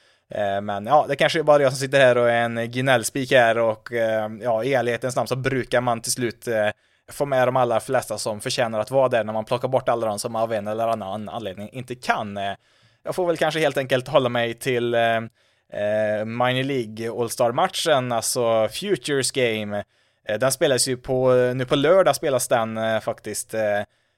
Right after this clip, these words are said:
eh, och det är ju som sagt då en All-Star-match, eh, med, eh, prospects, alltså för det mesta, eh, double A och triple A-spelare är väl några som spelar lite, lite lägre, alltså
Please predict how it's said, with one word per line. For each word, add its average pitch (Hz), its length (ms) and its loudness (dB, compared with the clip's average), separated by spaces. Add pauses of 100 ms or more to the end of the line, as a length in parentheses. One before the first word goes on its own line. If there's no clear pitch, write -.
(120)
eh, 104 180 0
och 104 180 -4
det 123 180 0
är 131 120 4
ju 123 240 0
som - 180 -6
sagt 127 180 -4
då 135 100 -4
en 220 160 -8
All-Star-match, 139 720 -2
eh, 131 420 0
med, 123 760 2
eh, 120 40 2
prospects, 147 680 0
alltså 120 680 0
för 160 120 0
det 160 60 -2
mesta, 151 640 0 (120)
eh, 139 140 -2
double 135 600 4
A - 20 2
och 123 80 -4
triple 139 380 0
A-spelare 127 560 4
är 120 180 -2
väl 123 140 -4
några 113 180 -2
som 120 80 -6
spelar 127 180 -2
lite, 113 220 -4
lite 131 320 -4
lägre, 107 400 0 (140)
alltså 113 420 -2